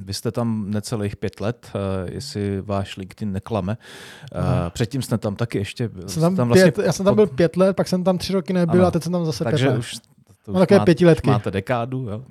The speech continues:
Speaker 1: dohromady.
Speaker 2: Pětiletky.
Speaker 1: A jak byste tu vaši roli po-, popsal? A C E O asi každej si dokáže představit,
Speaker 2: Já bych řekl, že to je
Speaker 1: nicméně co
Speaker 2: práce snů vlastně.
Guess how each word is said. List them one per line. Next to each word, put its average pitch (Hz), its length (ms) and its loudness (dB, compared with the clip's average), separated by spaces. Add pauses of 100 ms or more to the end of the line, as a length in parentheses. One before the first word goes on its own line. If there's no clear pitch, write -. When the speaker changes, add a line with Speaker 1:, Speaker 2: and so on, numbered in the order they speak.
(140)
Speaker 1:
dohromady. 113 480 -4
Speaker 2:
Pětiletky. 143 500 -4 (160)
Speaker 1:
A 104 720 0 (200)
jak 117 380 -6
byste 165 260 -6
tu 110 140 -4
vaši 101 280 -2
roli 92 300 -2 (200)
po-, 87 120 -10 (220)
popsal? 87 640 -4 (200)
A 90 540 -6 (280)
C - 200 -14 (180)
E 110 60 0
O 104 220 -4
asi 101 240 -10 (100)
každej 92 320 -8
si - 100 -10
dokáže 92 360 -6
představit, - 340 -6
Speaker 2:
Já 101 60 0
bych 143 80 4
řekl, 180 120 2
že 170 60 0
to 208 100 0
je 214 60 4
Speaker 1:
nicméně 123 160 0
co - 140 -4
Speaker 2:
práce 160 280 2
snů 143 340 0 (320)
vlastně. 135 460 -2